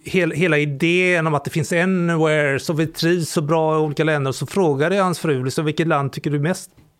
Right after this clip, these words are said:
bäst om?" Och då svarade hon, eh, "Oh, I love Vietnam, I love Vietnam." Och min kompis, alltså hennes man, "What do you know about Vietnam?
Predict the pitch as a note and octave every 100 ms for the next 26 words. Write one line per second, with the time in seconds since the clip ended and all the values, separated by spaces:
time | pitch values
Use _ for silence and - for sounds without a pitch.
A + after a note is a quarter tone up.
0 | _ F#3+ G3 - F#3+ C3+ G#2+ - - -
1 | - - - D#3 D3 F3 D3 C3+ C#3 C#3
2 | C3+ C3+ C3+ C3 C3+ C3+ - G3+ F#3+ E3+
3 | D3 C#3 C#3 C3+ B2+ A#2+ A#2+ G#2 B2+ A#2
4 | A#2+ D#3 D#3 D3+ C#3+ C3+ C3 A#2+ A2 C3
5 | A#2+ A#2+ B2+ - _ _ - C#3 C3+ B2+
6 | C#3 B2+ C3+ - - - - C#3+ - C3
7 | B2 A#2+ - A#2+ A#2+ D3 G3 G#3+ D#4+ _
8 | _ _ - E3 - _ _ _ C#3 C#3+
9 | - - C3+ D3+ C#3 D3+ B2+ A#2+ A2+ A2
10 | A2 G#2 G2+ G2+ - A2+ G2+ - A2 A#2